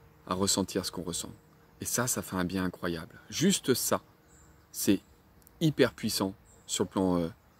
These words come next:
thérapeutique, si je puis dire. Voilà, ça permet déjà de libérer beaucoup de choses. S'exprimer. Exprime-toi.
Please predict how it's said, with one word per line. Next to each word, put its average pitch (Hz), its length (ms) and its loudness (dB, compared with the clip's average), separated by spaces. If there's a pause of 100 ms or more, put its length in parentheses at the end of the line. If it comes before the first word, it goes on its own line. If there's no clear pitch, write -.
(420)
thérapeutique, 98 520 0
si - 140 -6
je - 100 -6
puis 98 100 -4
dire. 110 220 2 (140)
Voilà, 95 240 0 (120)
ça - 160 -4
permet 98 240 4
déjà 104 260 4
de 101 60 -2
libérer 107 300 6
beaucoup 101 240 -2
de - 40 -20
choses. - 300 -6 (500)
S'exprimer. - 680 -4 (880)
Exprime-toi. 85 600 -4